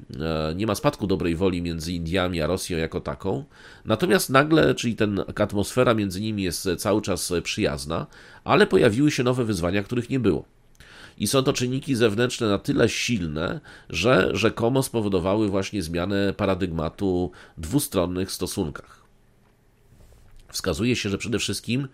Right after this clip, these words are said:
e, no, na Indię wy-, wy-, wy-, jest wywierana presja przez Zachód, prawda? Czyli żeby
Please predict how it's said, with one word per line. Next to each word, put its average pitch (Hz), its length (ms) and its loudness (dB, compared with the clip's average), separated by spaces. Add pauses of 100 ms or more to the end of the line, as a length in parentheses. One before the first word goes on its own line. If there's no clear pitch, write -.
(320)
e, 92 160 -2
no, 101 300 2
na 95 140 0
Indię 117 320 2
wy-, 92 120 0
wy-, 95 160 2 (160)
wy-, 78 300 -4
jest 110 140 2
wywierana 98 400 2
presja 95 360 2
przez 95 240 -2
Zachód, 85 340 0
prawda? 82 380 -2
Czyli 85 280 -6
żeby 87 280 -2